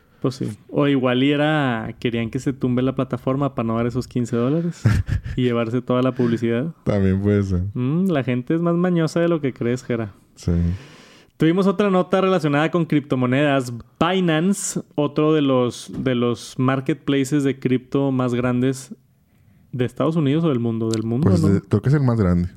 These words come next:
Speaker 1: Sí. Binance es el más grande.
Speaker 2: Creo que sí.
Speaker 1: Doscientos millones de dólares invirtieron en Forbes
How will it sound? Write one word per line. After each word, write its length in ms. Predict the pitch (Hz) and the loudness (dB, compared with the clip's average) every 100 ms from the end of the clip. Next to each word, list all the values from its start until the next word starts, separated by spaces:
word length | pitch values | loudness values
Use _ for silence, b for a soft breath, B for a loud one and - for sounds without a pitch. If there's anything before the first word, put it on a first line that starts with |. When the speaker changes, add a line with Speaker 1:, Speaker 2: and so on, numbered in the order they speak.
| - - | -16 -12
Speaker 1:
Sí. 260 | - 143 196 _ _ _ _ _ - | -4 -4 -4 _ _ _ _ _ -4
Binance 440 | 123 139 170 170 | 0 2 0 0
es 40 | 170 | 0
el 80 | |
más 160 | 170 160 | 2 2
grande. 260 | 156 139 151 | 0 0 0
Speaker 2:
Creo 120 | 185 | 0
que 140 | - | -2
sí. 100 | 113 95 - B B B B B B - | -4 -8 -10 B B B B B B -2
Speaker 1:
Doscientos 920 | 135 170 - 185 196 190 226 233 196 160 | 0 2 2 0 0 0 2 2 -2 0
millones 800 | 165 170 175 160 175 185 202 185 | 2 4 2 2 2 2 2 2
de 80 | |
dólares 520 | 170 156 160 170 180 - | 2 4 4 2 0 0
invirtieron 840 | 156 135 131 123 139 143 160 160 - | 0 0 -2 0 0 0 0 -2 -4
en 240 | 135 120 | -2 -2
Forbes 720 | - 147 156 190 196 - - | -2 0 2 0 -2 -12 -14